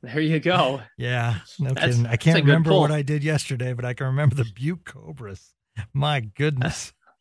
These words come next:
Speaker 2: <laughs> All right. Jordan Harper asks, our good friend up in, uh, Vancouver. Sean, I absolutely love taking questions from across the country and across North America. It's super awesome.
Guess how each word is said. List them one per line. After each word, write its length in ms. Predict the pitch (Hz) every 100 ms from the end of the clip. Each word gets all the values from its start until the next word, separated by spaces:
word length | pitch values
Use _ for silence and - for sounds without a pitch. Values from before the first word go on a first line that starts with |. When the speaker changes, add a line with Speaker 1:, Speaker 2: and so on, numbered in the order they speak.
| _
Speaker 2:
<laughs> 1300 | - - _ - _ - - _ _ 131 139 139 107
All 280 | 175 208 208
right. 280 | 185 135 110
Jordan 320 | - 208 190
Harper 440 | 151 247 247 151
asks, 440 | 113 95 90 - -
our 220 | 101 107
good 200 | 104 143
friend 320 | - 147 147
up 160 | 151 -
in, 160 | 147 151
uh, 120 | 147
Vancouver. 560 | 143 151 - 185 131 - _ _ _ -
Sean, 260 | - 165 127 _ _
I 120 | 151 151
absolutely 680 | 147 165 - 160 147 127
love 560 | 120 117 127 139 131 113
taking 320 | - 117 117
questions 380 | 131 110 131 101
from 200 | - 110
across 340 | - 123 117
the 80 | -
country 380 | - 117 113 117
and 100 | 107
across 360 | 98 113 104 113
North 200 | 98 104
America. 400 | 101 95 87 92
It's 140 | -
super 400 | - 139 110 98
awesome. 380 | 92 90 92